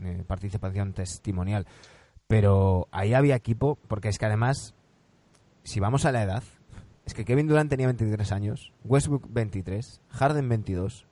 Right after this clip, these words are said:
Ibaka veintidós, Perkins y Sefolosha, que eran así los más veteranos con más minutos, veintisiete, Nick Collison ya tenía treinta y uno, Derek Fisher treinta y siete,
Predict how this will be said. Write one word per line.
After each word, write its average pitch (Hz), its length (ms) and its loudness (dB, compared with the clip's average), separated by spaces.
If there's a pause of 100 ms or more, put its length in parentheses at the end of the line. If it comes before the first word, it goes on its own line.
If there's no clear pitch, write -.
Ibaka 123 320 2
veintidós, 104 560 -2 (380)
Perkins 139 680 0
y 123 140 0
Sefolosha, 120 500 2
que 113 60 0
eran 117 560 2
así 110 260 2
los 110 200 6
más 120 180 8
veteranos 113 800 6
con 110 140 6
más 107 160 8
minutos, 104 420 6 (460)
veintisiete, 104 720 4 (280)
Nick 110 200 4
Collison 120 320 8
ya 107 140 6
tenía 104 240 4
treinta 104 260 2
y 110 80 6
uno, 131 140 6
Derek 98 180 4
Fisher 98 320 0
treinta 95 280 0
y 95 40 0
siete, 110 380 2